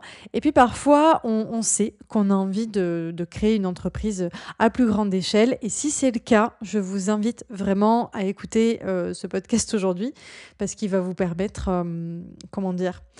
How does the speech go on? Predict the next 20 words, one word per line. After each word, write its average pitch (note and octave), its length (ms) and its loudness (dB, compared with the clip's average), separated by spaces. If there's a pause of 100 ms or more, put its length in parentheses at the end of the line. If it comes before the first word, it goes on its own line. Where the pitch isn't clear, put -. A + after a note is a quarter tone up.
(280)
de G3+ 160 -4
vous G#3+ 160 -2
donner A#3+ 280 2
quelques G#3+ 280 0
prises C4 260 2
de A3+ 80 4
conscience, G3 640 -4 (280)
euh, F3 120 -6
je E3+ 120 -2
l'espère G#3 640 2 (140)
en A#3 160 0
tout G3+ 160 -4
cas, F#3+ 300 2 (460)
et, A3+ 320 4
euh, F#3+ 300 0
de F3+ 120 -4
vous F3+ 200 -8
proposer A3 460 0
quelques F#3+ 340 -6
pistes - 480 -4